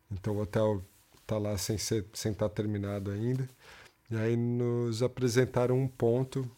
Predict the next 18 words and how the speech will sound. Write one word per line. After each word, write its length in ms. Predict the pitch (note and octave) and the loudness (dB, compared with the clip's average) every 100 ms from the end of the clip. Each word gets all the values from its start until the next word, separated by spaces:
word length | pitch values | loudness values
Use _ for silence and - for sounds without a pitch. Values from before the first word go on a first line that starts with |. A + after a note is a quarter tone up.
| - | -10
no 220 | A#2 G#2+ | -6 -2
Arts 340 | A2+ A#2+ - - | 0 0 -2 -2
District 680 | G#2+ A#2+ - B2 A#2+ - - _ - - - - - - - | 0 0 0 -2 -4 -6 -18 _ -20 -20 -20 -20 -20 -20 -14
que 1120 | - A#2 A2 A2 G#2+ G#2+ G#2+ G#2 G#2 C#3 D3+ D#3+ | -2 4 6 6 6 6 4 4 2 -2 -8 -4
se 480 | - - - A#2+ A#2 | 0 2 4 4 4
a 80 | |
gente, 720 | A2 A#2+ A#2+ G2 - B2 A2+ A2+ C#3 C#3 C#3+ | 4 2 2 2 2 4 2 0 -6 -6 -6
é, 560 | A#2 A2 G#2 G2+ G2+ G2+ G2 G2 - _ - G3 - - | -4 -4 -6 -6 -8 -8 -10 -14 -20 _ -20 -20 -20 -12
é, 40 | B2 A2+ A#2 A2+ G#2 | -10 -10 -10 -10 -8
desenhasse, 1120 | G2+ G#2 A#2+ G#2+ B2+ A#2 A#2 B2+ A#2+ - - | -8 0 2 4 4 4 4 4 2 0 -2
né, 340 | A2 A#2 A2+ G#2+ G#2+ - - - - - | 0 0 0 -4 -10 -16 -20 -20 -16 -8
o 180 | A#2 | -4
restaurante 560 | A2+ A#2+ - B2 A#2 - | 0 0 4 4 4 0
que 60 | - | 0
tava 220 | A#2+ A#2 | 2 2
nos 220 | A2+ G2 | 0 0
nossos 380 | A#2 A#2 - A#2 | 0 0 0 -2
sonhos 600 | - B2 A#2 A2+ - | 0 4 4 2 -4